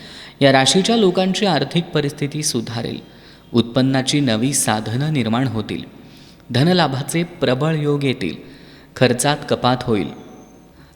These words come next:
नवरा बायकोमधील वाद संपतील आणि एकमेकांचं सहकार्य मिळेल. तुमच्या कार्यक्षेत्रात प्रगती होईल आणि अडकलेली कामं पूर्ण होतील.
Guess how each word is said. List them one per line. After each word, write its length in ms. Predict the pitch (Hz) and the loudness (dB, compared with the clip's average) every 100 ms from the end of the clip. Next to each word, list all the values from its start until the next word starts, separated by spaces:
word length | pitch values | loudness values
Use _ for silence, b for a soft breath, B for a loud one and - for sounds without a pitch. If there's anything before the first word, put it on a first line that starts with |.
| 127 | 2
नवरा 380 | 123 139 160 | 4 6 4
बायकोमधील 680 | 202 175 165 175 175 143 185 | 4 2 2 2 2 0 -2
वाद 320 | 147 143 147 | 0 0 0
संपतील 760 | 147 - 117 117 156 151 117 135 | -2 0 0 2 0 2 2 2
आणि 180 | 127 123 | 2 0
एकमेकांचं 580 | 117 117 131 131 131 | 0 -4 -2 -4 -4
सहकार्य 580 | 139 - 110 110 117 110 | -4 -4 -6 -2 -2 -2
मिळेल. 480 | 107 107 71 - - B B B B | -2 -4 -6 -12 -20 B B B B
तुमच्या 280 | 123 110 135 | 0 2 0
कार्यक्षेत्रात 720 | - 107 107 113 - 127 143 143 - | 0 2 2 0 -2 -4 -6 -6 -2
प्रगती 380 | 113 117 127 | 0 0 0
होईल 280 | 117 113 117 | -2 0 0
आणि 200 | 131 143 | -2 -2
अडकलेली 500 | 127 117 123 123 135 | -2 -4 -4 -4 -4
कामं 300 | 135 113 113 | -4 -4 -4
पूर्ण 340 | 123 135 135 123 | -4 -4 -2 -2
होतील. 380 | 110 110 92 | -2 -6 -6